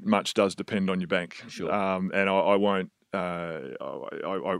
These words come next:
Speaker 1: you can't tar everyone with the same brush in
Speaker 2: Yeah.
Speaker 1: this industry, but basically what you will find is that if you have been with a bank for a period of time and you ring them and say, "Hey,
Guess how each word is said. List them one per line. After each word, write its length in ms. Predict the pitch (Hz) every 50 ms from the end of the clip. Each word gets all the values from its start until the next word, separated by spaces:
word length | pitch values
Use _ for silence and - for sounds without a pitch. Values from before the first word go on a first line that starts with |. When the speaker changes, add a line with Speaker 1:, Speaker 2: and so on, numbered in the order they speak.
| - -
Speaker 1:
you 140 | 104 101
can't 260 | 92 - 113 104 95 -
tar 220 | - 92 87 87
everyone 340 | 87 82 92 87 85 87 87
with 100 | 87 80
the 60 | -
same 260 | - - 87 87 85
brush 260 | 80 85 87 87 90
in 60 | 95 95
Speaker 2:
Yeah. 40 |
Speaker 1:
this 180 | 87 87 - -
industry, 380 | 87 82 80 80 - - 90 87
but 180 | 82 92 85
basically 600 | - 117 123 131 131 - 120 - 107 104 98 95
what 280 | 85 92 95 107 110 -
you 180 | 107 104 101
will 180 | 92 95 90 87
find 440 | - - 90 87 87 85 85 87 87
is 200 | 87 87 82 -
that 180 | - 92 90 -
if 240 | 107 123 - - -
you 280 | 139 135 127 117 95
have 240 | 71 - 104 95 82
been 240 | - 101 98 95 95
with 120 | 95 92 87
a 60 | 87
bank 300 | 78 92 90 87 87 73
for 220 | - - 92 87
a 40 | 87
period 320 | - - 95 90 90 90
of 80 | 87 82
time 320 | - - 95 95 110 113
and 100 | 107 92
you 120 | 90 87 87
ring 200 | 90 92 95 92
them 120 | 90 87
and 120 | 87 87 -
say, 180 | - 87 87
"Hey, 340 | 82 92 92 92 90 90 87